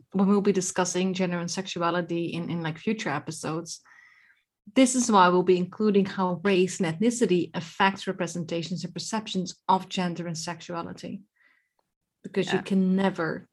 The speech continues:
Speaker 1: take these two apart.
Speaker 2: Yeah, I keep having discussions with people about the mut-, multiplicity of, like, masculinity or femininity, but that's a whole nother topic.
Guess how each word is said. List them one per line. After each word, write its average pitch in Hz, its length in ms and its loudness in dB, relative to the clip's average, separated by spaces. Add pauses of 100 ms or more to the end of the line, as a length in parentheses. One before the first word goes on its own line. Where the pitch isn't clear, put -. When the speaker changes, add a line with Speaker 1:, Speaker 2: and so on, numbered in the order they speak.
Speaker 1:
take 151 220 -6
these 170 180 -8
two - 140 -8
apart. - 500 -12 (960)
Speaker 2:
Yeah, 185 400 0 (160)
I 220 80 4
keep - 240 -2
having 208 260 4
discussions 180 640 -2
with 170 120 -6
people 175 320 -2
about 170 300 -2
the 180 80 0
mut-, 180 340 -2 (140)
multiplicity 190 880 -2 (380)
of, 185 100 -6
like, 175 200 -2
masculinity 170 760 -2
or 170 60 -6
femininity, 170 960 -6
but - 140 -10 (120)
that's 180 220 -2
a 190 40 -8
whole 185 140 -4
nother 175 220 -6
topic. - 480 -14